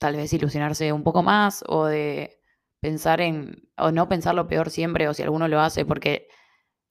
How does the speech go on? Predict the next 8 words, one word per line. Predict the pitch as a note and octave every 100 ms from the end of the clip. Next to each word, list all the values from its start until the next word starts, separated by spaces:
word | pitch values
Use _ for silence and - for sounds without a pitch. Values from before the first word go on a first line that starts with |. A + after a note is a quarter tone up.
| _
la | D#3+ D#3+
realidad | D#3 D#3 E3+
es | -
que | G3+ E3 C#3+ - -
hoy | E3
tengo | F3 D#3+
cero | D3+ D#3+
respuestas | D3+ - D#3+ - - -